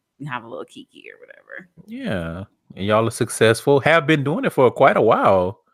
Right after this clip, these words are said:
Speaker 1: Yeah, we just had our five-year anniversary. We just
Speaker 2: Ooh.
Speaker 1: put out our two hundred and fiftieth numbered show, but we've done a whole bunch of other ones that didn't have numbers. We also have our Patreon. So, um, yeah,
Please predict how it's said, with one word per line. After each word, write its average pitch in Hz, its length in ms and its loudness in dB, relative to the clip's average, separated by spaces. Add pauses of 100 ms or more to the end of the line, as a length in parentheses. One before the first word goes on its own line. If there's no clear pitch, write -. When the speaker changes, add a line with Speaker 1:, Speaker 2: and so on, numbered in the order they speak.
(100)
Speaker 1:
Yeah, 170 120 -12
we 190 100 -12
just 196 160 -14
had 240 160 -6
our 254 140 -8
five-year 165 460 -2
anniversary. 147 580 -6
We - 60 -2
just 175 120 -2
Speaker 2:
Ooh. 508 400 4
Speaker 1:
put 440 80 8
out 147 160 4 (240)
our 139 380 0 (360)
two 214 200 -6
hundred 214 320 -4
and 175 120 -6
fiftieth 208 640 -10
numbered 180 600 -6
show, 233 240 -8
but 208 140 -6
we've 160 180 -8 (240)
done 151 220 -4
a 143 80 -4
whole 147 220 -6
bunch 135 200 -8
of - 80 -12
other 123 260 -12
ones 139 200 -10
that 127 160 -12
didn't 131 200 -10
have 131 240 -10
numbers. 127 460 -10
We 117 100 -12
also 143 240 -8
have 160 180 -10
our 202 100 -8
Patreon. 160 1200 -12
So, 147 500 -10 (640)
um, 196 320 -6
yeah, 285 160 -12